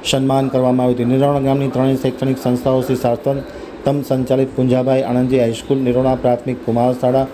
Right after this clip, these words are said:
અને નિરોણા પ્રાથમિક કન્યા શાળાના સંયુક્ત ઉપક્રમે ઓગણએંશીમાં સ્વાતંત્ર્ય પર્વની ઉજવણી કરવામાં આવી હતી.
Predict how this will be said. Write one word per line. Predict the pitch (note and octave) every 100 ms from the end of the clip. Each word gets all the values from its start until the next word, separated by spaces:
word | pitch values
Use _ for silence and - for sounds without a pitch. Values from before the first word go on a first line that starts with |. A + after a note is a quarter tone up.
| - - - - -
અને | E3
નિરોણા | E3 D3+ D#3 D#3
પ્રાથમિક | D#3 C#3 C3+ D3+ D3
કન્યા | C3+ C3+
શાળાના | C3+ C3+ C3+ C3+
સંયુક્ત | B2+ B2+ B2+
ઉપક્રમે | C3 B2+ C3+ C3+
ઓગણએંશીમાં | B2+ C3+ C3+ B2+ - C3 B2+
સ્વાતંત્ર્ય | B2 A#2+ B2+ B2
પર્વની | A#2+ A#2+ B2+
ઉજવણી | A2+ A2+ A#2+ B2+
કરવામાં | B2 A2+ B2 A#2+
આવી | A2
હતી. | G#2+ G2+